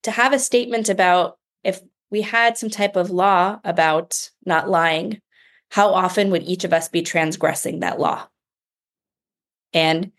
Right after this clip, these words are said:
is that something that we really want in our hands? I'd like to think some of them are pretty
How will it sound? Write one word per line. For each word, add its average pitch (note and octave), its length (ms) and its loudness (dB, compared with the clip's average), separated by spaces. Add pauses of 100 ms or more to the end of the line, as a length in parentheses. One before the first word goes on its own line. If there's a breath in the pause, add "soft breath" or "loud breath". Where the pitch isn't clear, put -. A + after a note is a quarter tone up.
(240)
is F3+ 120 2
that G3 260 2
something F3 880 -2 (500)
that F#3 140 4
we F#3+ 120 2
really F#3 260 2
want E3+ 400 0 (420)
in F3 100 -2
our D#3+ 200 2
hands? F#3+ 680 -6 (680)
I'd F3+ 120 0
like F#3 140 2
to F#3+ 60 -2
think F#3 200 0
some G#3+ 180 2
of A3 60 0
them G3+ 160 2
are F#3 100 2
pretty F#3 520 2